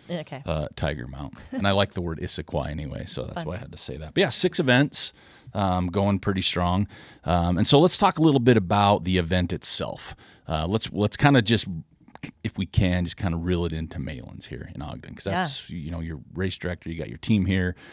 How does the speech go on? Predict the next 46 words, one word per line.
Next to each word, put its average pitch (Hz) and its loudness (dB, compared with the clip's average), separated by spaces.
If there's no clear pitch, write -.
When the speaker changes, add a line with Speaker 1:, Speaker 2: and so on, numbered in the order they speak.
Speaker 2:
uh, 76 -4
the 80 -4
one 95 0
we're 92 0
familiar 90 0
with 90 -2
at - -10
the - -6
show, 90 2
and 87 -2
the 92 -2
one 101 0
we 117 0
want 120 -4
people 117 -2
to 113 0
g-, - -20
get 110 -6
out 131 -8
to. - -20
You 67 -6
know, 170 -6
all 214 4
of - 2
'em, - -10
'cause 107 2
there's 98 0
people 139 0
listening 87 0
everywhere. 78 -6
So 90 -2
get 98 4
out 127 6
to 135 2
these 123 6
other 110 4
events, 87 2
but 113 4
let's 110 0
talk 117 6
Malin's. 87 4
Malin's 123 8
six - 4
miles 120 4
round 110 4
trip, 95 2